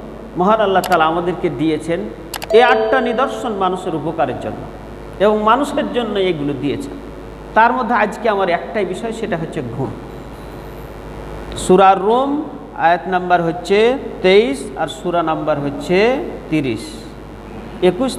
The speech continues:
থেকে পঁচিশ নম্বর আয়াত যদি আমরা দেখি, তাহলে সেখানে আটটা নিদর্শন পাব। তা আজকে আমার একটাই আয়াত, সেটা হচ্ছে তেইশ নম্বর আয়াত নিয়ে আজকে আমার আলোচনা।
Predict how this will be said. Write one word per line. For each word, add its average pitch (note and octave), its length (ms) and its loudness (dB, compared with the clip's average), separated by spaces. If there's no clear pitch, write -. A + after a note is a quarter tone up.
থেকে B3+ 320 4
পঁচিশ G#3+ 320 0
নম্বর F#3 260 2
আয়াত F3 400 6
যদি F#3 160 -2
আমরা E3 220 -2
দেখি, G3+ 600 -4
তাহলে D#3+ 320 2
সেখানে D#3 360 -2
আটটা D3+ 480 4
নিদর্শন D3+ 600 -2
পাব। A#2 140 -2
তা E3+ 100 6
আজকে F#3 300 2
আমার G3+ 220 2
একটাই F#3 440 2
আয়াত, E3 440 4
সেটা D#3+ 180 -2
হচ্ছে F3+ 540 -2
তেইশ E3+ 300 4
নম্বর D3+ 260 2
আয়াত D3 300 6
নিয়ে C#3+ 280 -2
আজকে C3+ 260 -4
আমার C3 160 0
আলোচনা। D#3+ 520 2